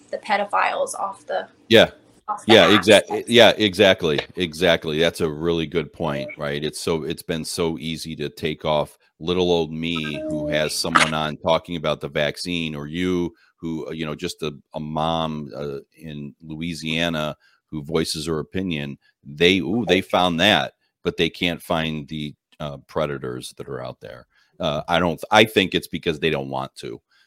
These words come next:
Speaker 2: Uh, that's me saying that,
Speaker 1: Mm-hmm.
Speaker 2: not you. You're welcome to agree or disagree or say nothing, but I think that they, they like this, the, the perversion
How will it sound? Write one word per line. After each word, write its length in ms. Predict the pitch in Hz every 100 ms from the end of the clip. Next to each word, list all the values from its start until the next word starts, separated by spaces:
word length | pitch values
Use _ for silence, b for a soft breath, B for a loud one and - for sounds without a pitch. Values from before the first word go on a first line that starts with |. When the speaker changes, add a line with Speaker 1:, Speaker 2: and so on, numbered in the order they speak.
| _
Speaker 2:
Uh, 240 | 73 71 67
that's 280 | 73 76 -
me 160 | 82 76
saying 380 | - - -
that, 200 | 69 247
Speaker 1:
Mm-hmm. 80 | 269
Speaker 2:
not 220 | 69 67
you. 420 | 65 85 90 90 85
You're 160 | 71 71
welcome 360 | 73 69 76 69
to 140 | 69
agree 260 | 67 73 69
or 80 | 69
disagree 560 | 69 - 67 73 73
or 100 | 69 67
say 200 | 73 69
nothing, 460 | 78 82 85 80
but 220 | 76 73 - b b -
I 120 | 85
think 280 | - 76 -
that 180 | 69 62
they, 320 | 71 69 65 _ _
they 200 | 76 73
like 600 | 71 71 67 71 - - _ _ _ _ _ _ 67
this, 300 | 69 - - _ -
the, 360 | 73 67 64 58 64
the 120 | 67
perversion 920 | 65 - 73 65 67 67 71 62 64